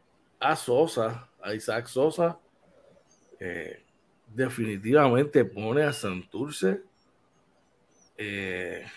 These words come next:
en uno, en, en los mejores equipos de la liga, al menos en su cuadro regular, porque Santurce viene con tres refuerzos de Tier One, caballo.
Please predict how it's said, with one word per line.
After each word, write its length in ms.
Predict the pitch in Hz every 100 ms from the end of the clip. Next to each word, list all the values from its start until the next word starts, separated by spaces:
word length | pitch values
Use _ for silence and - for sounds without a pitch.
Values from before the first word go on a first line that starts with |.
| - _ _ _ _ - _ _ _ 131
en 240 | 131 135
uno, 280 | 139 151 135
en, 280 | 135 131 127
en 140 | 127
los 80 | 120
mejores 400 | 120 113 127 165
equipos 480 | 160 135 180 185 139
de 80 | 147
la 100 | 165
liga, 520 | 160 175 147 127 - - -
al 140 | 120
menos 220 | 127 139 185
en 60 |
su 100 | 175
cuadro 340 | 151 151 175 190
regular, 520 | 196 170 180 196 - - - - _ _ _ _ _ - -
porque 260 | 143 139
Santurce 520 | 143 135 117 127 - 170
viene 340 | 139 139 160
con 220 | 151 127
tres 180 | 117 123
refuerzos 680 | 147 139 123 131 135 151 123
de 300 | 117 120 117 _ _ -
Tier 260 | 135 139
One, 420 | 127 135 143 123
caballo. 540 | - 110 107 110 95